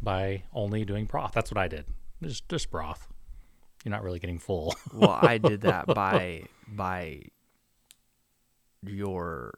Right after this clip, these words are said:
Speaker 2: well,
Speaker 1: I
Speaker 2: not
Speaker 1: know,
Speaker 2: your
Speaker 1: my recommendation.
Speaker 2: recommendation,
Speaker 1: I know.
Speaker 2: but
Speaker 1: It was, like,
Speaker 2: it
Speaker 1: what
Speaker 2: was,
Speaker 1: we did.
Speaker 2: that's, that was our agreement.
Speaker 1: Right,
Speaker 2: Was
Speaker 1: right.
Speaker 2: like, you
Speaker 1: So
Speaker 2: can
Speaker 1: just
Speaker 2: only,
Speaker 1: broth a
Speaker 2: only
Speaker 1: little
Speaker 2: drink
Speaker 1: bit.
Speaker 2: broth.
Speaker 1: Yeah, but it's
Speaker 2: But
Speaker 1: really,
Speaker 2: I
Speaker 1: like,
Speaker 2: was
Speaker 1: ten calories. I mean, <laughs> we're talking,
Speaker 2: Okay, okay,
Speaker 1: we're not
Speaker 2: okay.
Speaker 1: talking about anything.
Speaker 2: So they said something about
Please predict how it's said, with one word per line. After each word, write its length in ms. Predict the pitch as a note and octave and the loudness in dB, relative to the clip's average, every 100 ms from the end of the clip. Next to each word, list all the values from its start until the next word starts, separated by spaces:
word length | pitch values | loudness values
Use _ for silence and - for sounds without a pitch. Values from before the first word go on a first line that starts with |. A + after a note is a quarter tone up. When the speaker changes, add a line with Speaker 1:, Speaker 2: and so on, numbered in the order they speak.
| _ G#2+ | _ 2
Speaker 2:
well, 340 | A#2 G#2+ F#2+ A2 | 6 6 4 4
Speaker 1:
I 40 | |
Speaker 2:
not 60 | A2+ | 6
Speaker 1:
know, 40 | |
Speaker 2:
your 60 | C3 | 10
Speaker 1:
my 140 | A#2 A#2+ | 10 10
recommendation. 720 | A#2 - G#2 G2 A#2+ D3 F#2+ | 8 6 4 6 6 4 2
Speaker 2:
recommendation, 20 | B2+ | 2
Speaker 1:
I 100 | C#3+ E3+ A2+ | 2 2 0
know. 60 | |
Speaker 2:
but 100 | F2+ | 0
Speaker 1:
It 20 | |
was, 140 | A#2 A2+ | 0 2
like, 120 | A2 | 4
Speaker 2:
it 60 | A#2+ | 4
Speaker 1:
what 100 | A2 | 6
Speaker 2:
was, 120 | G2+ | 6
Speaker 1:
we 40 | F#2+ | 4
did. 180 | G2 | 4
Speaker 2:
that's, 220 | B2 A#2+ - | 2 2 4
that 180 | D3+ | 6
was 100 | D3 | 8
our 120 | B2 G#2 | 6 4
agreement. 360 | G2+ F2+ - - | 0 -4 -4 -2
Speaker 1:
Right, 200 | F2+ G2 | -2 -2
Speaker 2:
Was 240 | G#2 G2 | -4 -2
Speaker 1:
right. 100 | F#2 | -2
Speaker 2:
like, 280 | D2 - - - - | -2 -4 -8 -12 -8
you 140 | A2 G#2+ | -4 0
Speaker 1:
So 40 | |
Speaker 2:
can 80 | B2+ | 2
Speaker 1:
just 100 | G#2 | 2
Speaker 2:
only, 100 | - | 4
Speaker 1:
broth 240 | G#2 E2+ | 4 4
a 20 | G2+ | 2
Speaker 2:
only 80 | G#2+ | -2
Speaker 1:
little 120 | G2 | -2
Speaker 2:
drink 160 | G#2 | -4
Speaker 1:
bit. 40 | F2+ | -4
Speaker 2:
broth. 180 | F2+ G2+ | -2 4
Speaker 1:
Yeah, 140 | F#2+ | 6
but 120 | A#2+ | 6
it's 120 | C#3+ | 6
Speaker 2:
But 60 | D3 | 10
Speaker 1:
really, 160 | D3+ A#2 | 12 12
Speaker 2:
I 160 | A#2+ | 10
Speaker 1:
like, 80 | A#3 | 8
Speaker 2:
was 120 | D#3+ | 6
Speaker 1:
ten 80 | G#2+ | 6
calories. 420 | G2+ F#2+ E2 E2+ | 4 2 0 0
I 60 | G2 | 2
mean, 180 | - - | 2 2
<laughs> 0 | |
we're 60 | D3 | 0
talking, 320 | C#3+ G#2 B2 | 0 2 6
Speaker 2:
Okay, 280 | B2+ A2+ G2 | 6 6 0
okay, 180 | F#2+ G2 | 0 0
Speaker 1:
we're 60 | |
not 80 | C3 | 2
Speaker 2:
okay. 60 | E2+ | 4
Speaker 1:
talking 220 | G#2 F#2+ | 4 4
about 160 | E2+ | -2
anything. 360 | E2+ D#2+ D2+ D2 - - - | -4 -4 -8 -10 -14 -18 -8
Speaker 2:
So 400 | - D3+ C3+ - - | 4 6 8 4 2
they 180 | B2+ B2+ | 2 4
said 600 | - D#3+ G3+ C3 G2 - | 4 4 4 4 2 -2
something 400 | - A#2+ A#2 G#2+ | -4 -4 -2 -2
about 460 | F#2+ F#2 F2 B1+ | -2 -2 -2 -4